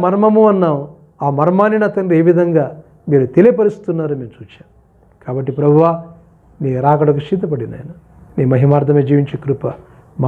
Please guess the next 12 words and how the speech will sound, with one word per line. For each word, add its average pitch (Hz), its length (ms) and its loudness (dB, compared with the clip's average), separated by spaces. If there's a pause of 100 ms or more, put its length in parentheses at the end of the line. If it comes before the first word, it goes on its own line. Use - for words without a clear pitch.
అందరికీ 160 300 4
దయచేయండి. 180 480 0 (500)
వ్యాధి 165 420 2
బాధలను 196 360 2
దూరపరచండి 190 680 0 (1080)
నాయన. 190 180 4 (140)
ఎన్ని 214 180 4 (140)
సమస్యలు 208 400 4
వచ్చినా, 175 220 0 (100)
ఎన్ని 214 240 4
శత్-, 185 260 2
ఎంతమంది 196 300 0